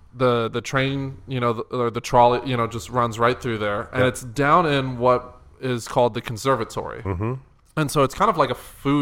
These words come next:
Speaker 2: Food
Speaker 1: hall,
Speaker 2: hall,
Speaker 1: or,
Speaker 2: yeah,
Speaker 1: you
Speaker 2: yeah.
Speaker 1: know, like, what's now starting to become food halls.
Speaker 2: Yep.
Speaker 1: Um, I think there was, like, a poke place in there. I think that
Speaker 2: There
Speaker 1: there was
Speaker 2: was.
Speaker 1: maybe, like, a, I don't think it was ramen, but it might, might have been.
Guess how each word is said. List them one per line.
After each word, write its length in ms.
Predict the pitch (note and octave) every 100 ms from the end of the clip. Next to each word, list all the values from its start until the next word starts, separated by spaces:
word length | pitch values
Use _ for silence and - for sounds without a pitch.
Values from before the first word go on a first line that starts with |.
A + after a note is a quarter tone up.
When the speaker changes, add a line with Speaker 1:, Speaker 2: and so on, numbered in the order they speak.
| D#3
Speaker 2:
Food 60 | C#3
Speaker 1:
hall, 360 | C3+ A2+ C3+
Speaker 2:
hall, 60 | C3+
Speaker 1:
or, 40 |
Speaker 2:
yeah, 120 | B2 G#2+
Speaker 1:
you 80 | G#2
Speaker 2:
yeah. 60 |
Speaker 1:
know, 100 | C3
like, 200 | C3 A#2+
what's 260 | C#3+ - -
now 300 | C3+ C3 C3
starting 260 | - B2+ A#2
to 60 |
become 300 | A2+ - A#2
food 260 | - B2+ B2
halls. 420 | A#2 A2+ - -
Speaker 2:
Yep. 140 | A2 - - - -
Speaker 1:
Um, 520 | B2+ B2+ B2 A#2+ A#2 A2
I 100 | B2
think 140 | D3 B2+
there 80 |
was, 140 | B2 A#2
like, 120 | G#2+
a 60 | G#2+
poke 240 | E3+ E3+ E3
place 320 | - D#3 -
in 140 | D3+ C#3
there. 440 | C#3 C3+ C3+ C3
I 80 | A#2
think 180 | B2 A2
that 80 | G#2+
Speaker 2:
There 80 | G2
Speaker 1:
there 80 | G2+
was 160 | A2
Speaker 2:
was. 60 | A#2
Speaker 1:
maybe, 260 | A#2 A#2
like, 280 | A2+ A2 G#2+
a, 240 | B2 A2+ F#2+
I 80 | C#3
don't 120 | D3
think 140 | C#3+ A#2+
it 60 |
was 140 | A2 B2
ramen, 540 | A#2+ B2+ B2+ B2+ A#2+
but 140 | A#2
it 60 | A2
might, 360 | A2+ A#2+ A#2+ B2
might 260 | B2 B2+
have 120 | B2 A#2+
been. 420 | B2 A#2+ A#2+